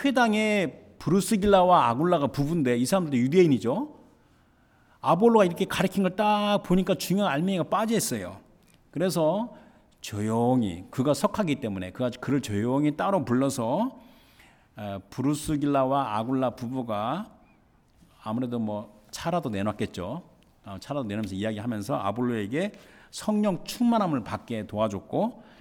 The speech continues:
그다음에 복음을 더 정확하게 풀어서 가르쳤습니다. 그리스도 예수의 대속의 죽음과 부활, 성령의 오심 등 이것을 아마 가르쳤죠. 자, 브루스기와 아굴라 누구한테 배웠습니까? 사도 바울한테 배웠죠.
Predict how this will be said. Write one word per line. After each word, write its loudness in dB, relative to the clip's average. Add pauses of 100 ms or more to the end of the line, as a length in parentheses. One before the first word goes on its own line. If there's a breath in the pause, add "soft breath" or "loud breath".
(240 loud breath)
그다음에 -2
복음을 2
더 0
정확하게 -2
풀어서 0
가르쳤습니다. -6 (1200 loud breath)
그리스도 2
예수의 0
대속의 -2
죽음과 -2
부활, -6 (220 loud breath)
성령의 0
오심 -2
등 -2
이것을 -2 (320 loud breath)
아마 -2 (160)
가르쳤죠. -6 (520 soft breath)
자, -6
브루스기와 -2
아굴라 -2
누구한테 -2
배웠습니까? -8 (280)
사도 -4
바울한테 -4
배웠죠. -8